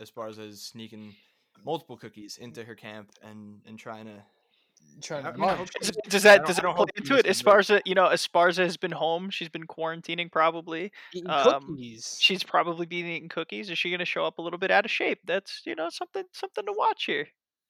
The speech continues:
Speaker 1: It is something to watch
Speaker 3: Maybe.
Speaker 1: here.
Speaker 3: Probably
Speaker 1: Look,
Speaker 3: not.
Speaker 2: This is,
Speaker 1: regardless,
Speaker 2: all right.
Speaker 1: I, I think
Speaker 2: Dick,
Speaker 1: <laughs>
Speaker 2: Dick, I want you to
Speaker 1: Waterson's gonna put
Speaker 2: announce
Speaker 1: the
Speaker 2: the
Speaker 1: pressure
Speaker 2: next
Speaker 1: on.
Speaker 2: match because he has the best, this is my favorite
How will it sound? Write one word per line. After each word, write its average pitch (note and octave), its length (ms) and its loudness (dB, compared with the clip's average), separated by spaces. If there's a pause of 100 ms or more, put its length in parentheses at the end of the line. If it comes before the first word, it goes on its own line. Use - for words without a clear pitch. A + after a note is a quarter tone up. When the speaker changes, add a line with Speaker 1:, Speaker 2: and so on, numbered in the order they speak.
(140)
Speaker 1:
It B2 80 -20
is C3+ 120 -16
something C3 260 -18
to B2 80 -14
watch A2+ 100 -10
Speaker 3:
Maybe. A#3+ 300 4
Speaker 1:
here. - 120 -6 (480)
Speaker 3:
Probably E4 400 4
Speaker 1:
Look, - 80 -8
Speaker 3:
not. C#4+ 260 0 (400)
Speaker 2:
This E3+ 340 -6
is, D#3+ 220 -4
Speaker 1:
regardless, - 20 -10
Speaker 2:
all D3 220 -2
right. B2 120 -6 (380)
Speaker 1:
I, - 20 2
I - 40 0
think G#3+ 200 -8
Speaker 2:
Dick, G3 140 -2
Speaker 1:
<laughs> B3+ 280 -10
Speaker 2:
Dick, E3 140 -4
I E3 80 -2
want F3+ 260 -2
you G3+ 80 -4
to F#3 60 -4
Speaker 1:
Waterson's F3+ 60 -4
gonna - 0 -
put F3 60 -6
Speaker 2:
announce E3 340 -4
Speaker 1:
the D3+ 100 -12
Speaker 2:
the - 0 -
Speaker 1:
pressure C#3+ 120 -6
Speaker 2:
next D#3+ 160 -6
Speaker 1:
on. E3 80 -18
Speaker 2:
match C#3 420 -8
because C3 440 -10 (300)
he E3+ 120 -14
has D3+ 420 -6
the C#3 100 -8
best, D3+ 560 -6
this C#3+ 160 -10
is D#3 140 -10
my B2+ 160 -12
favorite D#3 640 -8